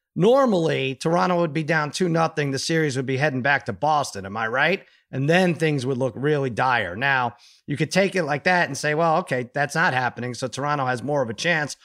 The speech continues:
Or do you look at it as a team's da-, that down two nothing says, "Hey, we're down two nothing. We're in a bubble. We wanna get home. Um, let's, uh, let's not make more of this than too much of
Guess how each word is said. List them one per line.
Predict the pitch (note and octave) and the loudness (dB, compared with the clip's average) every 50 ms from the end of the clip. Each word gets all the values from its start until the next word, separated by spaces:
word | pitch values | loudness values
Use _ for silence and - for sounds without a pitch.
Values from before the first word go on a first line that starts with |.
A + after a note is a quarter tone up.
| - - _ _ | -20 -20 _ _
Or | G3 F#3 A#3 B3+ A#3 | 2 4 4 6 4
do | A3+ | 4
you | A3 G#3 | 2 2
look | G3+ A3 G#3+ G#3 - | 2 2 0 0 2
at | G#3 G3 F#3+ | 2 4 4
it | F#3 F3 | 4 2
as | F3+ F3+ F3 E3+ D3 | 4 2 2 2 0
a | D#3 | -4
team's | D3 - F#3 F#3 F3 D3+ | -4 -2 -2 0 0 0
da-, | D3 F3 F3 E3 D#3+ | 0 0 0 0 0
that | D#3 D#3 C#3+ | -2 -4 -2
down | - E3+ D#3+ D#3+ D#3 D3+ | 0 0 0 0 -2 -4
two | - - E3 E3 | -4 -4 -2 0
nothing | D#3 D#3 D#3 D3+ - D#3 C#3+ C#3 A#2+ | 2 0 0 0 0 -4 -4 -4 -4
says, | A2+ C#3+ D3 C#3 B2 - _ _ _ _ _ | -4 -2 -2 -4 -4 -8 _ _ _ _ _
"Hey, | - - | 0 2
we're | D3+ E3+ | 2 2
down | F3 G3+ F#3 D#3 C3+ | 4 4 2 2 2
two | - D#3 D3+ | 0 0 2
nothing. | D3+ D3+ C#3+ C3+ - D3+ C#3+ B2+ - _ _ | 2 2 2 0 0 -4 -4 -4 -8 _ _
We're | - F3+ E3 | 0 2 2
in | D3+ | 2
a | C3 | 2
bubble. | A2 D3 C#3+ C#3 C#3 C#3 C3+ C3 - _ _ - | 2 2 2 4 2 0 -2 -2 -6 _ _ -2
We | D3 D3+ | -2 0
wanna | D3 D3+ C#3 C#3+ | 0 0 0 0
get | B2 C3+ B2+ A2 | 0 0 -2 0
home. | B2+ C#3+ C#3+ C#3 C3+ C3+ B2 - _ _ _ _ _ | 0 0 2 2 2 0 -2 -4 _ _ _ _ _
Um, | B2+ B2+ B2+ A#2+ B2 B2 A#2 A#2 A2 - _ _ _ _ _ _ _ _ | -2 0 0 2 0 -2 -2 -6 -8 -10 _ _ _ _ _ _ _ _
let's, | D3+ D3 C#3+ - - | -4 -2 -2 -2 -2
uh, | D3 C3 A#2+ A2+ G2+ | 0 0 0 0 0
let's | C#3 C3+ - | -4 -2 0
not | D#3 C3+ A2 | -2 -2 0
make | B2 C3 A#2+ - | -2 -4 -2 -2
more | A#2+ B2 A#2+ A2+ | -2 0 0 0
of | G#2+ | -2
this | A2 G#2+ G2+ - | -2 -4 -4 -6
than | A#2 A2 G2+ | -6 -6 -6
too | G2+ - E3 | -2 -2 0
much | D#3 C3+ A2 - | 0 0 -2 -4
of | B2 | -6